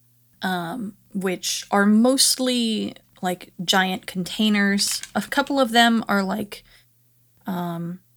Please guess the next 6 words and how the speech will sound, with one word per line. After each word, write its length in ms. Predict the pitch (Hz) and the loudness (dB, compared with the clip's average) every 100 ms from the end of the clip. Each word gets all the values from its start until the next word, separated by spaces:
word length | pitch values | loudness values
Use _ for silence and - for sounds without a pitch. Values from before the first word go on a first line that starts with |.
| _ _ - | _ _ -4
sheds 920 | - - 185 175 175 180 170 - - | 0 2 2 2 0 -4 -6 -10 -8
or 560 | - 180 - - 202 - _ | -8 -6 -8 -10 -10 -14 _
more 300 | 202 196 190 | 0 0 0
sturdy 460 | 190 - 196 190 170 | 2 2 0 -4 -4
buildings, 640 | - 180 185 208 208 202 | -2 -2 0 0 2 0
but 320 | - 208 208 | -2 -2 -2